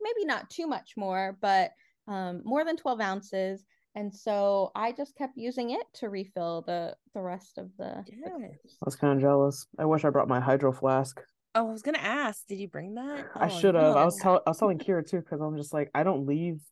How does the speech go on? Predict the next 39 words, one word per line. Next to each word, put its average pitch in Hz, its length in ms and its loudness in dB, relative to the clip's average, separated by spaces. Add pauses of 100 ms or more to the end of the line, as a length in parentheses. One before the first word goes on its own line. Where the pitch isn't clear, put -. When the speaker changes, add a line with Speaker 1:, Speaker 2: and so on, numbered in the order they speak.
(240)
Speaker 3:
eh, 117 200 -6
like, 143 180 2
my 135 140 0
house 139 420 -4 (580)
anytime 147 600 -2
without 127 360 0
this 147 140 -6
Hydro 170 280 -6
Flask. 185 420 -6 (260)
Speaker 2:
Right. 160 380 -2
Speaker 3:
And 196 80 -2
I 196 60 4
was 196 120 2
like, 190 400 4 (460)
even 208 240 4
when 190 100 4
I 170 40 2
was 151 100 0
packing, 160 440 -4
I 123 60 -2
thought 120 220 2
about 110 300 2
it, 110 260 0 (360)
but 143 140 -2
then 135 180 2
Speaker 2:
Yeah. 131 40 -2
Speaker 3:
decided 131 320 0
not 127 240 0
to 135 120 -8
because 131 220 -8
it's 127 140 -8
so 131 140 2
clunky. 190 640 -2 (360)
Speaker 2:
Right. - 460 -6
Speaker 3:
Man, 156 320 4
did 147 100 6
I 147 120 8
regret 139 400 4
that. 123 360 2